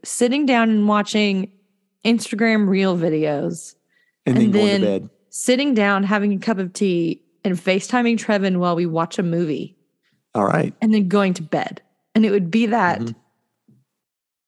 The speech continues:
Speaker 1: pretty much every day.
Speaker 2: It would just
Speaker 1: It
Speaker 2: be
Speaker 1: would
Speaker 2: me
Speaker 1: be, it would be
Speaker 2: fussing at the
Speaker 1: boring.
Speaker 2: dog.
Speaker 1: It'd be,
Speaker 2: Like,
Speaker 1: yeah.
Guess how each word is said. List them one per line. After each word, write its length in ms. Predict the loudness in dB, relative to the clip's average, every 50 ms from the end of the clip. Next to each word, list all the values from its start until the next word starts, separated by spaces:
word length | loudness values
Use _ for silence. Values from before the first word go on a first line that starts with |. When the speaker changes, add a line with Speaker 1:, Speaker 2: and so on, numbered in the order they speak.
| _ 0
Speaker 1:
pretty 100 | 2 2
much 180 | 2 2 2
every 240 | 0 0 2 0 0
day. 380 | 0 -2 -4 -6 -12 -14 -16 _ _ _ _ 0
Speaker 2:
It 60 | 2 4
would 120 | 4 4
just 140 | 4 2 4 4
Speaker 1:
It 40 |
Speaker 2:
be 140 | 4 4 6
Speaker 1:
would 60 | 6
Speaker 2:
me 0 |
Speaker 1:
be, 120 | 4 4 2
it 220 | 2 0 2 2
would 140 | 4 4 4
be 20 |
Speaker 2:
fussing 260 | 2 2 2 2 2 2
at 160 | 2 0 0
the 80 | 0
Speaker 1:
boring. 320 | 0 2 2 2 2 2 2
Speaker 2:
dog. 380 | 2 0 0 -2 -6 -12 -16 -20 _ _ _ _ _ _ _ _ _ _ _ _ _ _ _ _ _ _ _ _ _ _ _ _ _ _ _ _ _
Speaker 1:
It'd 180 | -4 -4 -2 0
be, 60 | 0 -2
Speaker 2:
Like, 140 | -2 -2 -4
Speaker 1:
yeah. 300 | -6 -6 -4 -6 -8